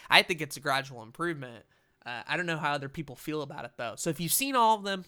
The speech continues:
let me know. If you haven't, check in the link in the description below. Click on my YouTube channel, Blue Couch Productions. Find the playlist, Back to the Video Games.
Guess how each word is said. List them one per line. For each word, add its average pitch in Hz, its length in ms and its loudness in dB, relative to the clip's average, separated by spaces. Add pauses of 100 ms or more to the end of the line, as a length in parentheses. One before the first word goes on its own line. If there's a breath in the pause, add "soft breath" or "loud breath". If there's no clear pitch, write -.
let 185 160 -4
me 196 100 -6
know. 147 300 -2
If 165 160 -4
you 156 60 -6
haven't, 156 580 0 (540 soft breath)
check - 340 0
in 175 140 -4
the 151 60 -8
link 165 200 -6
in 156 80 -8
the 139 80 -8
description 143 480 -8
below. 143 380 -2 (420 soft breath)
Click 180 200 2
on 147 120 0
my 131 100 -2
YouTube 139 280 -6
channel, 131 180 -6
Blue 135 140 -10
Couch 135 280 -6
Productions. 127 640 -8
Find 147 280 -2
the 135 60 -8
playlist, 135 440 -4
Back 127 200 0
to - 60 -20
the 139 60 -14
Video 131 240 -8
Games. 127 420 -12